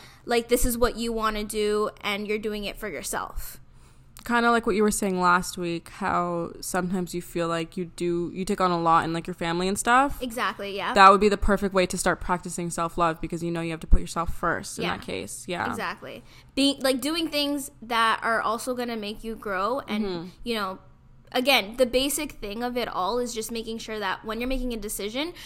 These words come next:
Speaker 1: you're thinking in your head, like, "Am I doing this for myself, or am I doing it just to kind of, you know, help someone else?"
Speaker 2: Okay, so do you have any examples of h-, a way that you can practice putting yourself first? How do you do it?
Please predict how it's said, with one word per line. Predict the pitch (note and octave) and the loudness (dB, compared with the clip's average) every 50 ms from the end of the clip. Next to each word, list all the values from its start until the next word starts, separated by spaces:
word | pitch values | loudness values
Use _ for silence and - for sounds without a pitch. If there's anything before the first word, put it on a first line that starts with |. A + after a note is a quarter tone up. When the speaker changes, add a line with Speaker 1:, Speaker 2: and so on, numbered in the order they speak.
| - - - - | -16 -18 -2 -2
Speaker 1:
you're | A#3+ A#3+ | -2 0
thinking | A#3+ B3 A#3+ - A#3+ A#3+ | 2 2 2 2 2 2
in | A3+ A3 | 0 -2
your | F#3+ F#3+ | -2 -4
head, | A3 A3 F3 D#3 - G3+ | -2 -2 -2 -4 -4 -4
like, | G3 F#3 F3 - - - - - - - | -6 -6 -6 -8 -10 -18 -20 -20 -2 0
"Am | B3 B3 B3 | 0 2 4
I | A#3 A3+ C4 | 4 4 4
doing | C4+ A#3+ A#3+ A#3 A#3 A#3+ B3 A#3+ | 4 4 4 4 4 4 4 2
this | A#3 A3+ A#3 - | 0 2 2 2
for | - A3+ A3 | 4 4 2
myself, | G#3 F3+ F#3 - - - F#3+ D3 D3+ B3 D4 D#4+ - - - | 0 0 0 2 4 4 6 6 6 4 4 2 0 -6 -4
or | - A3+ A3+ G#3 G3+ F#3 D#3+ - - - - - - - - - - | -2 0 0 0 0 -2 -4 -6 -10 -18 -20 -20 -20 -20 -20 -8 -4
am | A#3 A#3+ A#3+ | -2 0 0
I | A3 A3 A3 | 0 0 0
doing | G#3+ A#3 A3 A3+ A3+ A#3 | 0 0 -2 0 0 -2
it | A3 A3 A3 | -4 -4 -4
just | - G#3 G#3 - - | -6 -6 -6 -6 -8
to | A3 | -8
kind | G#3+ - A3 G#3 G#3 G#3 G#3 | -8 -6 -6 -6 -4 -4 -4
of, | G3+ G3 G3+ - - - - - - - - | -6 -6 -8 -12 -16 -16 -16 -18 -18 -20 -12
you | - A#3 A3+ | -8 -6 -4
know, | A3 G3+ G3 G3+ G3 - - - - - - - - - - | -2 -2 -2 -2 -4 -6 -14 -20 -20 -20 -20 -20 -20 -18 -14
help | - - - A3+ A#3 A3+ - | -10 -2 0 0 0 0 0
someone | - B3 A3+ A3 G#3+ G#3 | -2 -4 -2 -2 -2 2
else?" | F#3+ F3+ F#3+ G3 A3+ B3+ - - - - | 2 4 4 4 2 0 -4 -8 -4 2
Speaker 2:
Okay, | G3+ A3 - G#3+ E3+ F#3+ | 2 2 4 4 2 2
so | - G3+ | 0 0
do | F#3 G#3+ | 2 4
you | G#3+ | 4
have | G#3 G#3 | 4 4
any | A3 A#3 | 2 0
examples | A#3 G#3+ G3+ - F#3 F#3 G3 G3 - G#3+ G#3+ A3 A3 G#3+ - | 0 0 0 0 0 0 0 0 0 2 2 2 2 0 0
of | - F#3+ F#3+ F#3+ F#3+ G3 - - | 0 2 2 2 2 -2 -8 -12
h-, | G#3 - - | -6 -2 0
a | F#3+ | 0
way | F#3+ F3+ F#3 F3 F3+ | 0 0 0 0 0
that | F3+ F#3 F#3+ F3 - | -2 -4 -4 -6 -4
you | F#3 F#3+ F#3 | -6 -8 -6
can | - G3 F#3 F#3 | -6 -8 -10 -8
practice | - F#3+ F3+ F3 E3 - F#3+ F3+ - | -6 -6 -6 -6 -6 -8 -10 -10 -10
putting | - - G3 F#3 F3+ | -8 -6 -6 -4 -4
yourself | F3+ F3+ - - F3 F3 - | -4 -4 -6 -6 -8 -8 -8
first? | - E3 E3+ G3 - | -8 -8 -8 -8 -8
How | - G3+ | -8 -8
do | F#3 F#3 | -6 -6
you | F#3 F3+ F3+ | -6 -6 -6
do | F3 F3 E3 F#2 F2+ | -8 -8 -8 -10 -8
it? | F2 - - | -10 -12 -14